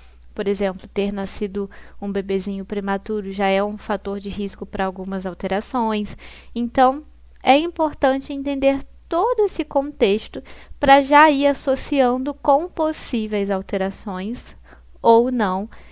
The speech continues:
que a criança apresente naquele momento pra mim. Eu também pergunto sobre os exames que o bebê realizou nesse momento ali do nascimento. Então, existem vários, né? Tem o teste do pezinho,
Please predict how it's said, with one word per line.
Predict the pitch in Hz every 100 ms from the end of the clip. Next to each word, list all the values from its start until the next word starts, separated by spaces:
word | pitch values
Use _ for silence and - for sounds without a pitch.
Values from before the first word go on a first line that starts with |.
| - -
que | 262
a | 240
criança | - 254 208 208 -
apresente | 208 220 226 202 190 185 -
naquele | 208 202 - 208
momento | 208 208 196 196 -
pra | 262 285
mim. | 226 - - -
Eu | 311 339
também | 392 349 240
pergunto | 226 247 240 208 175 180 226
sobre | - - 196 170 - -
os | 220 208
exames | 214 208 226 247 320 330 -
que | -
o | 254
bebê | 220 208 196
realizou | 190 190 185 190 185 175 156 185 - - - -
nesse | 185 180 -
momento | 190 175 165 170 202 185
ali | 170
do | 170
nascimento. | 180 175 170 214 190 170 175 190 220 - - - - - -
Então, | 214 208 - 220 196 202 196 190 185 175 170 190 - -
existem | - 202 202 - 226
vários, | 226 180 190 226 202 190
né? | 185
Tem | 190 180
o |
teste | - 180 170 180
do |
pezinho, | 170 196 226 202 185 214 214 185